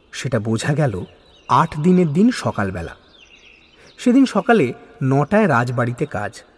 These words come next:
আমি আর যিনি দেওয়ান সাজছেন, তাকে নিয়ে একটা দৃশ্য। পুলিশ গুন্ডাদের খোঁজ করতে আরম্ভ করেছে, আর এদিকে রাজকুমার অমৃত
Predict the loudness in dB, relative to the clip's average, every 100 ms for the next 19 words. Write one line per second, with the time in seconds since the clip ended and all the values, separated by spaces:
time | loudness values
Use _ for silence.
0 | _ _ _ _ _ -20 -10 -2 2 4
1 | 4 2 2 2 2 2 2 0 -2 -4
2 | -6 -8 -8 _ _ _ _ -4 -4 -2
3 | 0 0 -2 -8 -8 -10 -12 -16 _ _
4 | _ _ _ _ _ _ _ -6 0 2
5 | 2 2 2 2 2 0 0 -2 0 -4
6 | 0 2 4 2 2 2 2 -2 -6 -4
7 | 0 2 0 -2 -4 -6 -12 -4 -2 -2
8 | 0 0 2 2 4 4